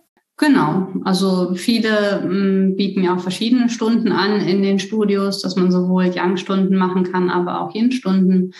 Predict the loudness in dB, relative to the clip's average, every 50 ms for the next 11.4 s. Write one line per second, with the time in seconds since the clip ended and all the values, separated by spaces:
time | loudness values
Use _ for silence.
0 | -20 -20 -20 -20 -8 -4 -4 -2 0 2 0 2 0 0 0 0 0 0 -2 -2
1 | -4 -6 -12 -18 -20 -14 -8 -6 -6 -4 -4 -2 0 2 2 2 2 0 0 0
2 | -2 -2 -2 -4 -6 -4 -4 -4 -2 0 0 0 0 0 0 0 0 2 2 2
3 | 2 4 4 4 4 2 2 0 -2 -2 -4 -6 -6 -4 -2 0 0 2 2 2
4 | 2 2 0 0 -2 -6 -6 -6 -4 -4 -2 -2 -2 -2 -2 0 2 2 2 2
5 | 0 -2 -4 -4 -2 -2 0 0 0 -2 -4 -6 -8 -6 -4 -4 -4 -4 -4 -4
6 | -2 -2 -2 -2 -4 -6 -6 -6 -6 -4 -4 -4 -4 -4 -4 -2 -2 -2 -2 0
7 | 2 2 4 4 4 4 4 4 2 2 0 0 -2 -4 -4 -2 -2 -2 0 0
8 | -2 -2 -2 -4 -4 -4 -4 -4 -4 -2 0 2 2 2 2 4 4 4 2 2
9 | 2 0 -2 -2 -4 -6 -6 -4 0 2 2 2 0 0 -2 -2 -2 -4 -4 -2
10 | 0 0 2 2 2 0 0 2 2 2 2 2 2 0 0 0 -2 -2 -4 -6
11 | -6 -8 -8 -10 -10 -8 -10 -10